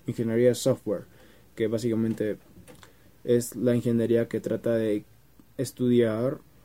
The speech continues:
digámoslo así. O sea, en realidad no sé si es una ingeniería, pero, en fin. Am, trata de estudiar literalmente la creación de cosas virtuales, digámoslo así,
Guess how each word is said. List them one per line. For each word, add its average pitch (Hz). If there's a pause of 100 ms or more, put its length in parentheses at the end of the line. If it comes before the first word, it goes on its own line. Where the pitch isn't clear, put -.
(300)
digámoslo 113
así. 113
O -
sea, 127 (220)
en 151
realidad 160
no 175
sé 175
si 147
es 147
una 143
ingeniería, 113
pero, 110 (200)
en 131
fin. 101 (720)
Am, 113 (1120)
trata 123
de 123
estudiar 123 (260)
literalmente 135
la 120
creación 120 (540)
de 127
cosas 120
virtuales, 104
digámoslo 110
así, 110